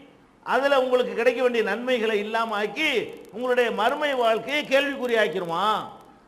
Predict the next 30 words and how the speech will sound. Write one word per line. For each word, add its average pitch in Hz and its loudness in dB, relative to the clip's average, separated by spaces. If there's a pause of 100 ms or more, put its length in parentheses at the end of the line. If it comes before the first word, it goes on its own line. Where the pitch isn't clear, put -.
என்று 226 0
நபிகள் 254 0
நாயகம் 220 0
ஸல்லல்லாஹு 202 0
அலைஹி 185 -2
வஸல்லம் 180 -2
அவர்கள் 175 -2 (400)
நம்ம 208 0
கவனம் 247 2
செலுத்த 233 2
வேண்டிய 214 2
விஷயங்கள்ல 214 0 (340)
இந்த 175 -8
சின்ன 294 -2
விஷயம் 247 -2
என்றுதான் 233 2
நிறைய 269 4
நம்ம 277 0
கோட்டை 226 -2
விடுகிறோம், 185 -4 (360)
நிறைய 262 2
ஏமாந்து 262 0
போயிடுறோம் 196 0 (300)
என்று 226 0
பெருமானார் 226 0
ஸல்லல்லாஹு 202 0
அலைஹி 190 -4
வஸல்லம் 185 -6
அவர்கள் 196 -2
எச்சரிக்கிறாங்க. 170 -4